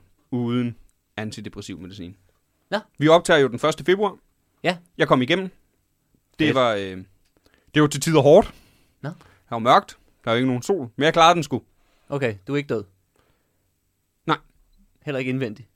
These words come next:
Speaker 1: Ja, jo, jo, men det har været i mange år, så
Speaker 2: Ja.
Speaker 1: det, det er ikke så meget med januar at gøre.
Speaker 2: Så jeg er også halvdød ud, udvendigt, vil jeg sige.
Speaker 1: Øh.
Speaker 2: Men, øh,
Speaker 1: Det er sådan, jeg spiller død på lyd. Øh. Hvilket
Speaker 2: Det
Speaker 1: den nemmeste, den bedste måde at spille død på lyd er jo bare
Speaker 2: Ja, gå. <laughs>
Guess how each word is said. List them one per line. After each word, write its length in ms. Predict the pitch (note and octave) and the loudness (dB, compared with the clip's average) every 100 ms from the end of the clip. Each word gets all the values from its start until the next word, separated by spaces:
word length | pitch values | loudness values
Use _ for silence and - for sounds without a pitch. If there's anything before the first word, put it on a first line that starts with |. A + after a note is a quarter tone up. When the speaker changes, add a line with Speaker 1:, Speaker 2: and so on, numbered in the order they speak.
| _ | _
Speaker 1:
Ja, 220 | C3+ E3 D3+ | -2 2 2
jo, 60 | |
jo, 60 | C3 | 2
men 100 | A#2 | 2
det 80 | C#3+ | 2
har 60 | |
været 100 | B2 | 2
i 40 | A2 | 0
mange 200 | G#2 F#2+ | -4 -6
år, 100 | F2 | -8
så 60 | |
Speaker 2:
Ja. 40 | G#2 | -8
Speaker 1:
det, 520 | A2 A2+ G2+ F2+ F2+ | -4 -2 -2 -4 -6
det 60 | A#2 | -6
er 0 | |
ikke 100 | G#2+ | -6
så 60 | |
meget 140 | G#2+ G2 | -8 -8
med 100 | F#2 | -10
januar 240 | F2+ F2 | -10 -12
at 60 | F2 | -12
gøre. 120 | E2+ | -16
Speaker 2:
Så 60 | - | -12
jeg 40 | A#2+ | -8
er 40 | |
også 140 | C#3+ D3+ | -8 -6
halvdød 320 | D3 D3 B2 | -6 -4 -6
ud, 120 | A2+ - _ _ | -8 -12 _ _
udvendigt, 460 | A#2+ A2+ G#2 G2+ F#2+ | -10 -8 -10 -14 -16
vil 60 | G#2 | -14
jeg 60 | |
sige. 120 | G2 | -14
Speaker 1:
Øh. 60 | C#2+ G#1 - - _ _ _ _ | -16 -16 -20 -20 _ _ _ _
Speaker 2:
Men, 160 | A2 G2+ | -14 -12
øh, 60 | |
Speaker 1:
Det 220 | F#2+ F#2 F#2 - _ | -12 -14 -16 -20 _
er 40 | A2 | -10
sådan, 180 | A#2 | -6
jeg 100 | G#2+ | -6
spiller 280 | - A2+ A2 | -6 -6 -6
død 220 | G#2+ A2 | -4 -6
på 120 | G#2 G#2+ | -8 -10
lyd. 160 | G#2+ - - | -10 -12 -18
Øh. 80 | - - C2 C#2+ - - - E5+ _ _ _ - - - - - - | -20 -20 -20 -16 -16 -16 -20 -20 _ _ _ -20 -20 -20 -20 -10 0
Hvilket 220 | F#3+ A#3 | 2 4
Speaker 2:
Det 60 | |
Speaker 1:
den 380 | D#3 D3 D3 D3+ | 4 2 0 -2
nemmeste, 380 | D#3 G3 A3 D3+ | 0 0 -2 -4
den 80 | D#3+ | -2
bedste 200 | F#3 A3+ | 0 2
måde 80 | G#3 | 2
at 60 | F3+ | 2
spille 200 | D3+ C#3 | -2 2
død 180 | F3 | 2
på 120 | E3 C#3+ | 4 2
lyd 180 | D#3 | 2
er 100 | C#3+ | 4
jo 100 | C3+ | 4
bare 180 | A#2 A2 - _ _ _ _ - | 4 -2 -4 _ _ _ _ -20
Speaker 2:
Ja, 60 | G#2 G2 | -20 -18
gå. 220 | - A#2+ | -12 -12
<laughs> 60 | - | -12